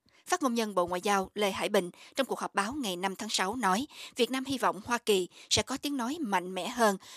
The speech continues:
cũng như có thêm hành động thực tế hơn nữa, góp phần duy trì hòa bình, ổn định, an ninh,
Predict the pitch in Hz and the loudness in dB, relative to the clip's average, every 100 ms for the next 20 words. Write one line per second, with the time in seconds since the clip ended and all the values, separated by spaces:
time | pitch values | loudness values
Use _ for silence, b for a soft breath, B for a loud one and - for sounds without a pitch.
0 | B - 233 262 226 302 285 - 220 175 | B 2 4 2 -2 -4 -4 -4 -2 -2
1 | 170 214 - 214 302 247 190 175 233 B | -4 -10 -6 -6 -2 -2 0 0 -2 B
2 | B - 330 233 190 185 233 202 214 220 | B -4 -2 -2 -2 -6 -2 -2 -2 -2
3 | 190 180 - _ - 202 226 160 147 - | 0 0 -4 _ 0 4 4 2 -6 -2
4 | 214 208 196 | 0 0 -2